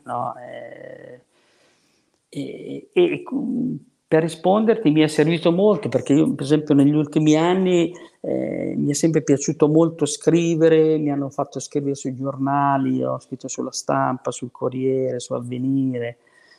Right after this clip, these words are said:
ho pubblicato tre libri, insomma, e ecco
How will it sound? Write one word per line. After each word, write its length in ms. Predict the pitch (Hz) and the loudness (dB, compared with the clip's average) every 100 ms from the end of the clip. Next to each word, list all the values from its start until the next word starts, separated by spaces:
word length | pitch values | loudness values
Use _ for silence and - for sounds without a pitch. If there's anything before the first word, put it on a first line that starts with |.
| _ _ _ - | _ _ _ -10
ho 100 | 143 | -8
pubblicato 1400 | 139 127 135 - 135 - 135 131 127 123 123 120 120 117 | -6 -4 -4 -2 -4 -2 0 0 2 0 0 -2 -4 -6
tre 200 | 123 123 | -4 -2
libri, 600 | 131 139 135 123 123 123 | -2 0 -2 -2 -2 -2
insomma, 580 | 123 - 135 120 123 127 | -4 -6 -6 -4 -2 -2
e 320 | 131 139 143 | -2 -4 -4
ecco 360 | - 160 - - | -2 -2 -2 -4